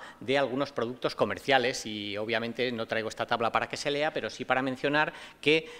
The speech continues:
realmente son muy eficaces y consiguen una tasa de remisiones completas enorme, por encima del ochenta por ciento. Sin embargo, tienen una debilidad y es que, a diferencia de los pacientes con linfoma o leucemia linfoblástica aguda,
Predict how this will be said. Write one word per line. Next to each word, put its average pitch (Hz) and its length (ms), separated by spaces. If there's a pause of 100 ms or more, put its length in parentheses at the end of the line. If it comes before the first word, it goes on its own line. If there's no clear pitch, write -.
(120)
realmente 127 540
son 147 240
muy 156 280
eficaces - 540
y 123 40
consiguen 127 440
una 139 140
tasa 135 240
de 123 80
remisiones 123 480
completas 147 560 (240)
enorme, 113 440
por 110 140
encima 135 300
del 131 100
ochenta 120 340
por 107 140
ciento. 95 380
Sin 117 220
embargo, 139 540 (280)
tienen 127 260
una 123 160
debilidad 110 580
y 120 100
es 123 100
que, - 100
a 131 60
diferencia 135 640 (300)
de 131 420
los 123 160
pacientes 131 460
con 117 180
linfoma 135 600
o - 20
leucemia 139 340
linfoblástica 135 680
aguda, 139 400